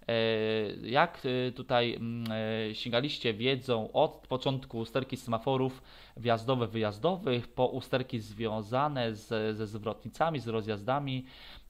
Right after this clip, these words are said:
po te defekty, wykazywanie zajętości, nie nastawienie się sygnał stój na semaforze. Także spokojnie dam quiz, dwadzieścia pięć pytań, ale jeszcze musimy poćwiczyć sobie, e, tą jedną usterkę.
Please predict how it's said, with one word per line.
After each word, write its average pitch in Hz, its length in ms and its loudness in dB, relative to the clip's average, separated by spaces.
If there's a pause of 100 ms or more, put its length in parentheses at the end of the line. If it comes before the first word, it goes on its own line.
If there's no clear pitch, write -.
(180)
po 123 120 0
te 120 100 2
defekty, 139 580 4
wykazywanie 113 540 0
zajętości, 123 800 0
nie 120 100 -2
nastawienie 117 420 -2
się 117 140 -8
sygnał 107 340 -4
stój 156 340 -4
na 147 80 -2
semaforze. 123 680 0 (560)
Także 185 260 2
spokojnie 135 760 2 (160)
dam 127 300 4
quiz, 123 340 -2
dwadzieścia 117 360 2
pięć 110 160 -6
pytań, 117 400 2
ale 165 360 4
jeszcze 151 260 0
musimy 127 320 -2
poćwiczyć 117 520 -4
sobie, 110 400 0 (560)
e, 110 220 2
tą 120 220 0
jedną 113 280 0
usterkę. 117 680 2